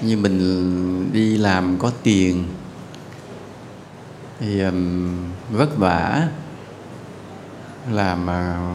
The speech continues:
có tiền rồi cái, à, nhưng mà không biết giữ gìn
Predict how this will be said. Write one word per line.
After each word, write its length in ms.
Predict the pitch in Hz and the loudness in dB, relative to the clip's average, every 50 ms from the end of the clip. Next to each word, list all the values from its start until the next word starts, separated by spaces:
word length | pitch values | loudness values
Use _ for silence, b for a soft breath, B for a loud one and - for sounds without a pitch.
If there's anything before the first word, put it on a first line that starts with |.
| 90 87 92 | -4 -2 -2
có 80 | 110 | -2
tiền 600 | 110 - 117 107 98 92 92 92 90 90 92 90 | 0 2 4 4 6 6 6 4 4 2 0 0
rồi 320 | 90 87 87 85 85 82 85 95 | 0 0 0 0 0 -2 -2 -2
cái, 220 | 104 107 113 117 | 0 0 2 2
à, 360 | 113 107 101 101 104 104 101 101 101 - - - - - - - - - - - - - - - - - - | 2 2 2 2 2 0 0 -4 -6 -10 -12 -14 -16 -16 -16 -16 -16 -16 -16 -16 -16 -16 -16 -16 -16 -4 0
nhưng 140 | 117 113 110 | 2 4 4
mà 80 | 101 90 | 4 4
không 220 | - 117 117 113 | 2 2 4 4
biết 100 | 123 143 123 | 4 4 4
giữ 120 | 107 95 | 4 4
gìn 440 | 95 123 - 110 92 95 90 87 87 | 4 6 4 4 4 4 4 4 2